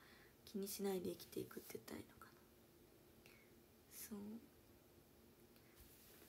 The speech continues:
ね、むずいよね。でも私はやっぱ人に何かすることとかが好きだから、人のことを結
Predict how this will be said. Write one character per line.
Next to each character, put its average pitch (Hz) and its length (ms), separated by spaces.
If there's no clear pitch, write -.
ね、 202 160
む 202 120
ず 294 140
い 330 100
よ 254 80
ね。 190 140
で 202 80
も 196 140
私 - 300
は 277 80
や 277 40
っ 277 40
ぱ - 140
人 262 220
に 269 140
何 262 200
か 208 120
す - 160
る 190 100
こ 202 120
と - 140
と - 140
か - 100
が - 60
好 185 60
き 185 100
だ - 80
か - 160
ら、 - 80
人 233 100
の 220 140
こ 220 140
と 190 180
を 196 160
結 - 140